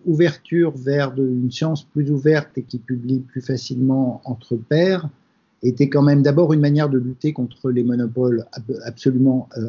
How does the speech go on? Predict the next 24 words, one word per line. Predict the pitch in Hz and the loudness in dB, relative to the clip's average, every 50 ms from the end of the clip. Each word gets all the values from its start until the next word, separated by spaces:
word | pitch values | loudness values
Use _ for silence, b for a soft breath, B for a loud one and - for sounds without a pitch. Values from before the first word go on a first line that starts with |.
| - - | -8 -6
aberrants | 147 131 123 131 131 117 117 127 127 123 117 104 - | -6 0 4 4 4 4 2 -2 -2 -2 -4 -6 -8
et | 117 110 104 | -8 -8 -8
scandaleux | - - - 117 113 117 113 113 117 123 123 123 117 110 107 | -10 -10 -8 -6 -4 -2 -2 0 2 2 2 2 2 0 -4
de | 107 101 | -8 -10
certains | 98 - - 101 - - 117 107 | -10 -10 -14 -16 -12 -8 -6 -6
journaux | 107 117 117 113 120 120 113 | -4 -4 -2 0 0 0 -2
scientifiques | 113 - 98 98 - 113 110 - 82 - - | -4 -8 -12 -12 -12 -14 -6 -6 -6 -4 -4
et | - | -8
dans | - 104 | -6 -8
lesquels | 110 - 135 131 | -4 -2 -2 -2
on | 117 | 0
n'est | 104 98 98 | -2 -2 -4
plus | 98 - - 113 | -4 -6 -6 -6
du | 110 | -6
tout | 107 - - 131 | -6 -2 0 0
dans | 123 | 0
les | 104 98 95 | 0 -2 -4
pratiques | 95 - - 104 - 117 113 | -8 -10 -16 -14 -12 -12 -10
de | 95 90 | -8 -8
la | 90 98 | -8 -8
science, | - - - 131 120 113 - | -8 -4 -4 -4 -4 -4 -8
mais | - - - - 110 113 113 113 | -16 -20 -20 -20 -20 -20 -16 -14
une | 110 104 - _ | -14 -14 -14 _
pratique | _ 92 90 - - 117 | _ -16 -14 -14 -16 -16